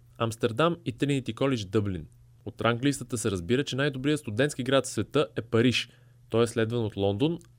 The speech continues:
а топ пет се допълва от Бостън, Мелбърн и Виена. Най-високопоставеният източноевропейски вуз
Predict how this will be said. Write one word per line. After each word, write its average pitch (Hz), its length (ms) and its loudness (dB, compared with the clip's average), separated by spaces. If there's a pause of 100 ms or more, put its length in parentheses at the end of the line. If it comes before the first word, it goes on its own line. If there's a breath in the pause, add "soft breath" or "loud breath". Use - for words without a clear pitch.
а - 80 -8
топ - 320 -2
пет 139 180 0
се 123 80 -6
допълва 110 360 0
от 87 140 -4
Бостън, 104 420 -2
Мелбърн 117 420 0 (100)
и 117 80 -6
Виена. 92 340 -4 (600)
Най-високопоставеният 120 1080 -2
източноевропейски 123 880 0
вуз 120 280 -2